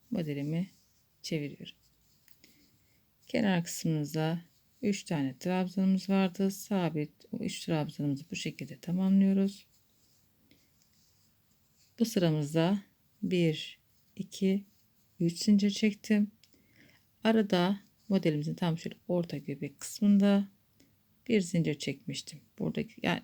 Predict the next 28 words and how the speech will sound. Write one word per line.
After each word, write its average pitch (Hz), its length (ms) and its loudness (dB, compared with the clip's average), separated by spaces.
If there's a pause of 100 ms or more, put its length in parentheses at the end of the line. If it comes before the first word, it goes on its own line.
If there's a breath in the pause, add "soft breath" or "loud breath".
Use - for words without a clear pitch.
dilerseniz 202 500 2
bu 202 80 -4
şekilde 185 320 -2
tam 185 220 -2
şöyle - 180 -2
ortaya 170 400 -2
da 147 100 -2
batabilirsiniz. 185 880 -2 (680 loud breath)
Ortaya 196 480 0
battım 190 540 2
ve 185 280 2 (440)
bir 185 140 0
sık 170 300 -10
iğne 143 160 0
yaptım. - 400 -8 (1400 soft breath)
Bir, 202 400 2 (200)
iki, - 460 -8
üç 165 140 -2
zincir 202 340 4
çekiyorum 202 680 0 (640)
ve 180 280 2 (800)
orta 180 300 -2
kısımdaki, 156 600 -4
şu - 180 -12
aradaki 165 580 -4 (960 loud breath)
trabzana 156 600 0
battım 190 580 2
ve 170 240 2